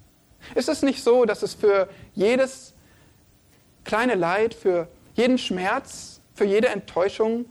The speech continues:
wiederum zehn Dinge gibt, wofür du preisen und danken kannst? Ist es nicht sogar so, dass für jeden ausgefallenen Zahn du dich freuen kannst, dass du noch zehn Zähne hast, die drin sind?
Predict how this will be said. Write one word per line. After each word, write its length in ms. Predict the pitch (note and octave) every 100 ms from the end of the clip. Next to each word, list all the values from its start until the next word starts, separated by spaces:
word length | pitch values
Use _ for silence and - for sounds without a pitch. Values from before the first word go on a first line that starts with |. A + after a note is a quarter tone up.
| - -
wiederum 360 | A#3 A#3 A#3 G#3+
zehn 420 | - A#3+ D4 A#3+
Dinge 280 | A#3 C4 G3+
gibt, 460 | A3 C4+ - - - - -
wofür 300 | G3 A#3+ A#3+
du 300 | A#3 G3 - _ -
preisen 460 | F#3 G3+ B3+ C4
und 160 | A#3+ -
danken 300 | F#3 A3+ B3+
kannst? 500 | C#4 D4+ F4 - - _ _ _ _ _ _ _ _ _ - -
Ist 140 | B3+
es 100 | D#4
nicht 200 | E4 D#4+
sogar 300 | C#4+ B3+ G#3+
so, 380 | A3 B3 D#4 D#4+ -
dass 160 | A#3+ -
für 120 | A3+
jeden 560 | A3 C#4+ C4+ B3 A#3+ -
ausgefallenen 800 | C#4+ D#4+ B3+ - B3+ C4+ F#3+ F3+
Zahn 460 | A3 A3+ C#4+ E4 - _ _ - - - - -
du 80 | B3+
dich 160 | -
freuen 340 | - G#3 D4 D#4+
kannst, 300 | C#4 C4+ C4
dass 140 | A#3
du 100 | A#3+
noch 160 | A#3 -
zehn 300 | - C4 D4+
Zähne 360 | B3 C4 C4+
hast, 180 | C4 -
die 80 | A3
drin 280 | G3+ C4 D#4
sind? 300 | E4 F4+